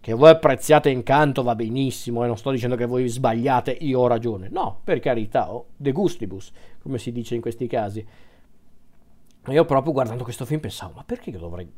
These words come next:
tifare per questa qui? Ma perché dovrei interessarmi alla vita di questi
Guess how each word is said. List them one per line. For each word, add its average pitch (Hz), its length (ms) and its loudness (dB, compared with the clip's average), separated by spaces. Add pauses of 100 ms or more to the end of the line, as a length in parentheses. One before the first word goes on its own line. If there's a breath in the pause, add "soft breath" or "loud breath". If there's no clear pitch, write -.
(100)
tifare 107 500 -8
per 104 140 -8
questa 95 320 -12
qui? - 140 -18
Ma 92 80 -18
perché 220 200 -10
dovrei 95 300 -10 (520)
interessarmi 156 720 -2
alla 117 120 0
vita 127 160 -8
di 117 60 -6
questi 117 480 -10